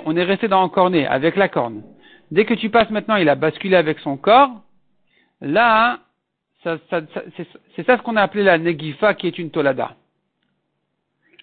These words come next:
Qui n'est qu'une tolada parce qu'elle n'est pas écrite dans la Torah. Mais sinon, le kiigof de la Torah, c'est en fait comme kiigar. Ça veut dire il a encorné. D'où je sais ça.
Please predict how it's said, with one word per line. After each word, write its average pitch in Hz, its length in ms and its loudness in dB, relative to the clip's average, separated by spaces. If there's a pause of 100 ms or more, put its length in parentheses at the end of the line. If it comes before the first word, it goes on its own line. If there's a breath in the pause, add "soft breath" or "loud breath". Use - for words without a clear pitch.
Qui 160 160 -4
n'est 220 140 0
qu'une 208 220 -4
tolada 190 380 4
parce 214 160 -4
qu'elle 202 140 0
n'est 196 80 -4
pas 233 120 2
écrite 233 220 -2
dans 214 80 0
la 196 100 2
Torah. 170 340 -2 (1040 soft breath)
Mais 214 340 2
sinon, 220 460 -2
le 170 160 0
kiigof 202 580 0
de 202 80 -2
la 202 120 2
Torah, 214 400 -2
c'est 214 60 -6
en 175 100 0
fait 233 280 -4
comme 226 220 -2
kiigar. 147 500 -4
Ça 170 80 -2
veut 170 80 -4
dire 208 100 0
il 196 80 2
a 185 60 4
encorné. 143 340 0
D'où 175 120 -4
je 165 120 -2
sais 165 140 -2
ça. 120 200 -6